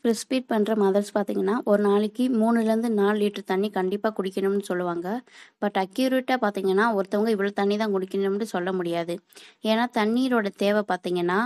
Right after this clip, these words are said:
நீங்க இருக்கிற இடத்தோட வெதரு, நீங்க எவ்வளவு வேலை செய்றீங்க, உங்களோட வயது, இதை பொறுத்து ஒரு நபர்லேருந்து இன்னொரு நபருக்கு தண்ணீர் தேவை வந்து மாறுபடும். ஃபர்ஸ்ட்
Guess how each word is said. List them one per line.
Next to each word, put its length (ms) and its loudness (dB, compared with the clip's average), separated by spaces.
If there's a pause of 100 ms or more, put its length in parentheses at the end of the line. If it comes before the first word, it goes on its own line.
(280)
நீங்க 220 2
இருக்கிற 240 0 (100)
இடத்தோட 420 0
வெதரு, 380 0 (460)
நீங்க 140 4 (200)
எவ்வளவு 300 2
வேலை 280 0
செய்றீங்க, 340 0 (880)
உங்களோட 340 6
வயது, 400 4 (160)
இதை 120 -2 (120)
பொறுத்து 340 2 (220)
ஒரு 160 2 (100)
நபர்லேருந்து 540 2
இன்னொரு 340 4
நபருக்கு 340 0 (120)
தண்ணீர் 340 2
தேவை 260 0
வந்து 160 -2 (120)
மாறுபடும். 500 -2
ஃபர்ஸ்ட் 260 0